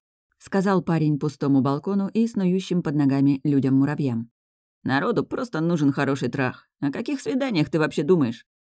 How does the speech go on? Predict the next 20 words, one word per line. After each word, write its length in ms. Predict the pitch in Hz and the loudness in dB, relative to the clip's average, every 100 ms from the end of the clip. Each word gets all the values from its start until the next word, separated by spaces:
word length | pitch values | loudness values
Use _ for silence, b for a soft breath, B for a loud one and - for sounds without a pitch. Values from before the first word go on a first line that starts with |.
| _ _ - | _ _ 0
Натан 280 | 175 226 | 0 2
опять 300 | 240 196 139 | 2 2 0
залип 260 | 131 139 - | 2 0 2
на 80 | 151 | 2
ее 200 | 151 160 | 2 0
фото. 380 | 160 127 120 123 _ _ _ - | -2 -6 -6 -12 _ _ _ -2
До 180 | 135 | 4
него 220 | 170 175 214 | 6 6 4
вдруг 280 | 185 202 | 2 0
дошло, 400 | 190 226 - 208 | 2 -2 0 0
что 300 | 135 - 196 | 0 -2 -2
так 180 | 175 135 | -2 -4
сильно 320 | - 185 165 | -4 0 2
зацепило 480 | 135 139 165 185 156 | 2 -2 -2 0 0
в 40 | 139 | 2
девушке. 500 | 170 131 - 113 - _ | 2 0 -4 -14 -14 _
Неискушенность 880 | - 175 185 190 - 247 170 123 - - | 2 4 4 0 -2 0 0 -2 -6 -4
и 40 | |
открытость 520 | 160 - 220 220 196 | -4 -2 -2 -2 -2
улыбки. 480 | 226 214 190 - 110 | 0 0 0 -6 -12